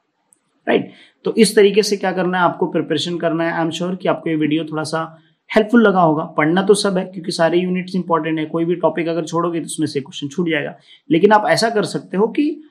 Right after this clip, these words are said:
ये तीन topic में से दो topic आप कर लो, ये तीन topic में से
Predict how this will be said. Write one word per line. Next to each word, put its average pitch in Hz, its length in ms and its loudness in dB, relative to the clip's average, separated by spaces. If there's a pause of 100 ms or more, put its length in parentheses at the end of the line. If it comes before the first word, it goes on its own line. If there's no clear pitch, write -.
(220)
ये 415 160 12 (140)
तीन 247 220 -2
topic 185 320 0
में 170 120 -2
से 247 360 -4
दो 208 160 2
topic 220 400 4
आप - 180 -2
कर 113 100 -10
लो, - 180 -20 (1500)
ये 254 220 6 (120)
तीन 233 200 2
topic 190 360 2
में 180 120 0
से 226 180 0